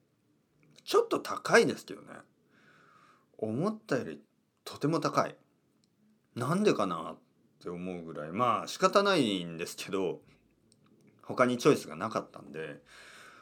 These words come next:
あのー、なんかいろいろなものが高いですね。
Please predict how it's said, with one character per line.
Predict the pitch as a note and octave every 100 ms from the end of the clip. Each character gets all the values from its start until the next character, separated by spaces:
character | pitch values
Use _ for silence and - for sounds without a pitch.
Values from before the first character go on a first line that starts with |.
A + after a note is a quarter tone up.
| - _ _ _ _ _
あ | C3 C#3 C#3
の | C#3 C#3+ C3+ C#3 C#3 C3+ C3 B2 - - _ _ _ _ _ _ _ _ _ _ _ _ _ _ _ -
ー、 |
な | - C3+
ん | F3
か | A2+
い |
ろ | A2 C3+
い |
ろ | F#3+
な | G#3
も | G#3
の | G#3+
が | -
高 | - - -
い |
で | G4
す | -
ね。 | - C#3+